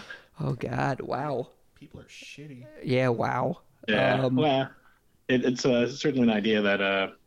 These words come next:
Speaker 3: captures a lot of emotions on people.
Speaker 1: Definitely.
Speaker 2: Yeah.
Speaker 1: Uh, well, we will definitely send you one. We're gonna send you one from New Mexico.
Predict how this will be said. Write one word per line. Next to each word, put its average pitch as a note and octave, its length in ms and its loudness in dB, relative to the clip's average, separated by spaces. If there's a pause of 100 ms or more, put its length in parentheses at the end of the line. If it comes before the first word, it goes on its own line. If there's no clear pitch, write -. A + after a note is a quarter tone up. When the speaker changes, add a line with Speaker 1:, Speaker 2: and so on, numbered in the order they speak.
(220)
Speaker 3:
captures G#2 320 -2
a G2+ 60 -4
lot F#2+ 180 0
of F#2+ 60 -2
emotions F#2+ 460 -4
on F#2+ 100 -4
people. G2+ 380 -4 (220)
Speaker 1:
Definitely. A2+ 720 -2
Speaker 2:
Yeah. - 80 -16 (920)
Speaker 1:
Uh, B2+ 280 2
well, B2+ 140 4
we F3 120 4
will E3+ 60 4
definitely D3 560 2
send C3+ 260 0
you C3+ 100 4
one. C3 300 2
We're A#2+ 180 -2
gonna A#2 280 -6
send A#2+ 200 -4
you B2 80 0
one B2 140 0
from C3 260 0
New D#3+ 140 2
Mexico. A2+ 1160 -4